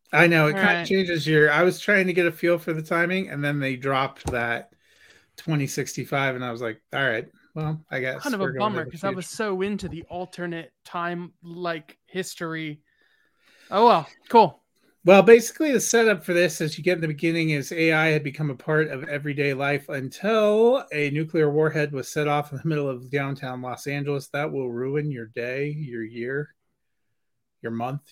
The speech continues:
Speaker 1: your week.
Speaker 2: But then you'll be over it.
Speaker 1: The Rembrandts would have to sing a whole new song about it. Uh, but <laughs> it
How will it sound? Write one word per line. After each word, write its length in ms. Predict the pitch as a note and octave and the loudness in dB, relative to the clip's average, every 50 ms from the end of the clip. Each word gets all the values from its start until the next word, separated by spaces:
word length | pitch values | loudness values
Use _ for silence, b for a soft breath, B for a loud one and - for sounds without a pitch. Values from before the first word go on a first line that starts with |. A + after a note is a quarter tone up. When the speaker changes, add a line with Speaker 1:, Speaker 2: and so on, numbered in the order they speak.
| _ | _
Speaker 1:
your 80 | - C3+ | -18 -12
week. 340 | B2 A#2+ B2 C#3+ D3+ - - - - _ _ _ _ _ _ _ _ _ _ | -10 -10 -8 -8 -10 -12 -18 -20 -20 _ _ _ _ _ _ _ _ _ _
Speaker 2:
But 120 | F3 F#3 D#3+ | -2 0 0
then 120 | G3 F#3+ | 2 0
you'll 80 | F3 E3 | 0 0
be 200 | D3+ D#3 D3 D3 | -2 -4 -4 -6
over 220 | D3+ D3+ A2+ - | -8 -10 -12 -12
it. 40 | - - | -4 -2
Speaker 1:
The 80 | D3+ C#3 | 2 4
Rembrandts 560 | D3 C#3+ C#3+ D3 C3+ C3+ C3 B2+ B2+ - - | 4 4 4 2 0 0 -2 -4 -6 -8 -10
would 80 | C#3 | -10
have 180 | C3+ C3+ C3+ - | -8 -8 -10 -10
to 80 | - - | -12 -10
sing 240 | - - D3 C3 | -8 -6 -6 -6
a 80 | B2+ A2+ | -6 -4
whole 140 | D3 D3 D3 | -4 -2 -2
new 160 | C#3+ C#3 C3 | -2 -2 -4
song 320 | - - D3 C#3 C#3+ D3 | -4 -6 -4 -4 -2 -2
about 260 | D#3 D3+ D#3 D3+ D#3 E3 | -2 -2 -2 -2 -2 -4
it. 120 | F3 B B B B B B B B B B B B - | -6 B B B B B B B B B B B B 6
Uh, 340 | F3+ G3 G3+ G3 F3+ F#3 | 10 12 12 12 10 10
but 420 | G3+ D#3 C#3+ A3+ A#3+ B3+ A3+ - - _ | 6 6 10 10 10 10 8 4 -4 _
<laughs> 40 | |
it 80 | B | B